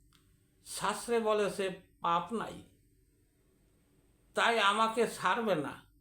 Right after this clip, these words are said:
আইন বলবে, "তোমার হত্যা করার অধিকার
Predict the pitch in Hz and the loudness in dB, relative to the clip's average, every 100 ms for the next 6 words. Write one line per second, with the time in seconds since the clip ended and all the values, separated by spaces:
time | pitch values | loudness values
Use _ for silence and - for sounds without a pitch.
0 | _ _ _ _ _ _ _ _ _ _ | _ _ _ _ _ _ _ _ _ _
1 | _ _ - 190 247 262 240 240 233 226 | _ _ 0 0 0 0 4 4 4 0
2 | 226 214 220 233 226 180 - 214 - 247 | 2 2 4 4 4 0 -4 -6 -2 -4
3 | 233 220 208 190 180 208 214 202 185 | 0 0 2 2 0 -2 -2 -4 -4